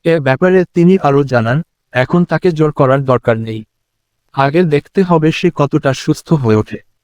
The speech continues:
শুক্রবার এবং শনিবার সে কেমন অবস্থায় থাকে,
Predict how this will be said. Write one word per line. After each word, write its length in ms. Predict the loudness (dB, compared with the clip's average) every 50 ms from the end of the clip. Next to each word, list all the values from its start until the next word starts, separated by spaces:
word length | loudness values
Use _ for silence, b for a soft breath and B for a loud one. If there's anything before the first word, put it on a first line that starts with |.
| _ _ -14
শুক্রবার 520 | -6 -2 -2 0 2 2 2 2 2 0 0 0
এবং 260 | 0 2 2 2 0 -2
শনিবার 420 | -2 -2 0 2 2 2 2 0 0
সে 220 | 0 -2 -2 -2
কেমন 380 | -2 -2 -2 0 0 0 -2 -2 -2
অবস্থায় 480 | -2 -2 -2 -2 -4 -2 -2 -2 -2 -4 -6
থাকে, 320 | -6 -6 -2 -2 -2